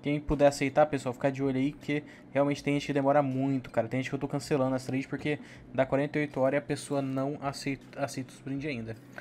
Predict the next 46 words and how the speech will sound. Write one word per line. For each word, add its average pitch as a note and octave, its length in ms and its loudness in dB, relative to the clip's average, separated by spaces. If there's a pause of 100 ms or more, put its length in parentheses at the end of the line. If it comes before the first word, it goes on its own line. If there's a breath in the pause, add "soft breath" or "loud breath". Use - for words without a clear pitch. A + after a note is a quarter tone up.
(340 loud breath)
Beleza, F#3 280 0
enviado. E3 440 4
Temos D#3 360 -2
novecentos D#3 440 -2
dólares, D3 280 4
novecentos C#3+ 360 -8
bônus C#3+ 200 -6
points - 300 -8
hoje C#3+ 140 -6
aqui. E3 260 -6 (340 loud breath)
E G3 80 -4
vamos F#3+ 220 2
abrir F3+ 140 0
umas F3 100 0
caixinhas E3 460 2
aí, D#3 240 2
remessa, D3 480 4
comprovação D3 560 -2
de C#3+ 80 -4
entregas C#3+ 360 -2
feita C#3 300 -4
aí. E3 160 -4 (400 loud breath)
E F3 220 -4 (160)
vai D#3+ 260 4
ter D#3+ 160 -4
comprovação D#3 420 0
de D#3+ 120 -6
entregas D#3 320 4
no D#3 100 0
próximos, - 720 -2
todos F3+ 220 -2
os E3+ 100 -2
vídeos D3+ 240 0
aí D3+ 60 2
vai D#3 120 4
ter D3+ 160 0
agora, C#3 280 4
porque C#3+ 280 -4 (360 loud breath)
tem C#3+ 100 0
muito D3 260 0
brinde C#3 280 0
pra C#3 80 -2
gente C#3 160 -6
enviar C3+ 220 0
aí, A#2 120 -4
cara. A2+ 260 -8